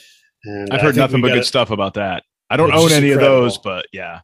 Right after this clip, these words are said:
Speaker 1: It's hard, they're hard to get in print, but just get the, just the P D Fs for inspiration. And I think we gotta say Gavin Norman's Dolmenwood,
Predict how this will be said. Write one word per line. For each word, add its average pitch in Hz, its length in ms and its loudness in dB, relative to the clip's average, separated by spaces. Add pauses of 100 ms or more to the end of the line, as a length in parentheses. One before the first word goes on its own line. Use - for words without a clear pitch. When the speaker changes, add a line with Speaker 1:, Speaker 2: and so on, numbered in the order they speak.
(340)
Speaker 1:
It's 143 200 -6
hard, 165 180 0
they're 147 80 0
hard 175 160 0
to 156 60 -6
get 151 160 -2
in 139 80 -4
print, 143 200 -2
but 113 100 -6
just 117 200 -8
get 123 140 -6
the, - 180 -18
just - 300 -4
the 127 60 -10
P 139 180 -6
D 123 100 0
Fs 120 120 -2
for 117 120 -10
inspiration. 120 420 -6
And 113 200 -10 (280)
I 139 80 -4
think 139 200 -4
we 123 160 -6
gotta 131 280 0
say 123 480 -4
Gavin 113 360 -4
Norman's 104 560 -10
Dolmenwood, 98 840 -6